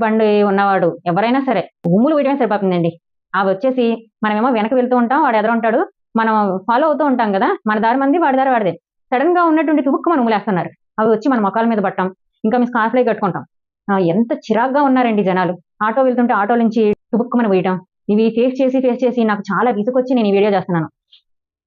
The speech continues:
దయచేసి ఎవరైతే బండి మీద వెళ్తున్నారో అన్నలో మీకే చెప్పేది, తమ్ముళ్ళు, ఒక్కసారి ఈ వీడియో చూడండి, ప్రతి ఒక్కరికి మీరు షేర్ చేయండి అమ్మా. ఈ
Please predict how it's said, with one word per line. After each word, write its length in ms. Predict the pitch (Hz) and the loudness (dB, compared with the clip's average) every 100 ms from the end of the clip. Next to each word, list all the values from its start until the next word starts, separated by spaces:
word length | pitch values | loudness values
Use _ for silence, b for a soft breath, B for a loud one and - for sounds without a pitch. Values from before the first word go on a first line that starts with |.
| - | -2
దయచేసి 560 | 202 208 247 269 262 240 254 254 208 | 0 2 2 0 2 2 0 0 -2
ఎవరైతే 360 | 214 269 269 294 | 0 0 0 -2
బండి 160 | 220 233 | 0 0
మీద 120 | 262 240 | 0 0
వెళ్తున్నారో 400 | 226 233 214 240 214 | 0 0 2 0 0
అన్నలో 260 | 196 214 170 - _ _ | 0 0 -2 -8 _ _
మీకే 180 | 226 247 | -2 0
చెప్పేది, 260 | 214 240 262 214 | 0 0 0 0
తమ్ముళ్ళు, 300 | 208 214 151 - _ _ _ | 0 0 -2 -6 _ _ _
ఒక్కసారి 480 | 214 214 262 247 262 262 - _ _ 254 | -8 -4 -2 0 -2 -4 -12 _ _ -2
ఈ 20 | 254 | 0
వీడియో 180 | 302 330 | 0 0
చూడండి, 300 | 254 254 180 - - | 0 0 -2 -6 -6
ప్రతి 180 | 233 262 240 | -4 -2 -2
ఒక్కరికి 280 | 247 285 302 | -2 -2 0
మీరు 120 | 254 254 | 0 0
షేర్ 160 | 226 | 0
చేయండి 200 | 226 208 190 | 0 0 0
అమ్మా. 140 | 233 359 - _ _ _ | 0 -2 -8 _ _ _
ఈ 100 | 226 | 0